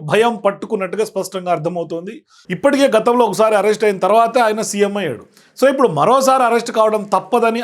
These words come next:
ఆయన ఏమన్నా భావించుకున్నారేమో, అందుకే వరుసగా ఆయన బెంగళూరు ప్యాలెస్‌లోనే వరుసగా తాజాగా జరుగుతున్నటువంటి భేటీలు చూస్తుంటే దానికి అవుననే కొంత బలంగా అన్నీ సర్దుకుంటున్నట్టుగా అర్థమవుతోంది. బరాబర్ అన్నీ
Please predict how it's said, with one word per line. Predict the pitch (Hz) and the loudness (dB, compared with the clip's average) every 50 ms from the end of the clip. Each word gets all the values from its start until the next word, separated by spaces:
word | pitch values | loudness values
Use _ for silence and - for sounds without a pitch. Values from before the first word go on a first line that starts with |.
| 202 | -2
ఆయన | 196 196 190 196 | -2 -2 -2 -2
ఏమన్నా | 208 220 214 220 214 208 - - - - _ _ 147 160 | -4 -2 -2 -2 -4 -4 -4 -10 -20 -20 _ _ 0 0
భావించుకున్నారేమో, | 196 220 233 233 202 - 202 220 196 208 208 208 202 214 208 190 | 2 2 0 -2 -4 -6 -6 -2 -2 0 0 0 0 0 -2 -2
అందుకే | 196 208 202 214 202 185 | -2 -2 -2 0 0 0
వరుసగా | 180 180 - 208 214 208 | -2 -2 -4 -2 -2 -2
ఆయన | 208 202 175 151 165 | -2 -2 -4 -2 -4
బెంగళూరు | 196 214 233 240 247 233 214 196 - - - _ _ _ - | -2 0 2 2 2 2 0 -2 -8 -18 -20 _ _ _ 0
ప్యాలెస్‌లోనే | 202 226 247 247 226 - 220 220 226 214 190 | 0 2 4 2 0 2 -2 -2 -2 0 -2
వరుసగా | 202 196 - 220 208 226 226 202 202 185 - - _ _ _ _ 196 | -2 -2 -2 0 2 2 2 2 0 -4 -10 -16 _ _ _ _ 2
తాజాగా | 202 240 262 240 277 254 247 262 240 190 | 2 2 4 2 2 2 4 2 2 2
జరుగుతున్నటువంటి | 226 226 226 196 220 220 220 190 214 214 202 190 208 165 147 | 2 2 2 0 -2 -2 -2 0 -2 -2 0 -2 -4 -2 0
భేటీలు | 175 220 233 202 254 247 226 202 214 | 0 0 2 0 -2 -2 -2 -2 -4
చూస్తుంటే | 208 - - 196 196 196 269 214 233 | -6 -4 -6 -8 -6 -6 -2 -2 0
దానికి | 220 226 214 220 226 165 180 | -2 -2 -4 -6 -2 0 2
అవుననే | 214 233 247 240 240 233 233 - - _ _ _ _ - | 2 2 0 0 0 -2 -4 -8 -14 _ _ _ _ -10
కొంత | 202 180 208 165 151 170 | -4 -4 -2 -2 0 0
బలంగా | 196 226 233 233 226 233 247 247 - - - | 0 0 0 2 0 0 0 0 -2 -6 -6
అన్నీ | 196 233 254 - - | -2 -2 -2 0 0
సర్దుకుంటున్నట్టుగా | 208 208 202 277 269 254 277 233 226 226 202 214 226 214 | -2 0 0 -2 0 0 0 0 0 0 0 2 0 0
అర్థమవుతోంది. | 175 165 185 180 160 139 127 120 104 - _ _ _ _ _ _ _ _ 127 | 0 -2 -4 -4 -6 -8 -8 -12 -16 -16 _ _ _ _ _ _ _ _ 0
బరాబర్ | 165 202 240 254 247 - 202 269 277 - 208 | 2 2 4 2 2 2 0 0 0 0 0
అన్నీ | 220 233 254 | -2 -2 -2